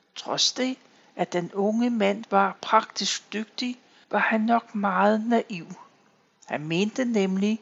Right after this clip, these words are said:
at man burde anstrenge sig og arbejde alt, hvad man kunne præstere. Og det gik galt. Jeg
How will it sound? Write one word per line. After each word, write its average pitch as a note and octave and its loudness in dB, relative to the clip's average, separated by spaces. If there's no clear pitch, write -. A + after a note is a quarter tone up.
at F#3+ 2
man F#3 0
burde F3 -2
anstrenge A3 0
sig A#3 2
og - -2
arbejde G3 2
alt, A#3 0
hvad G3 0
man F3 -6
kunne A3+ -2
præstere. E3+ 0
Og B3 -4
det C#4 0
gik - -18
galt. - -4
Jeg C#3 -6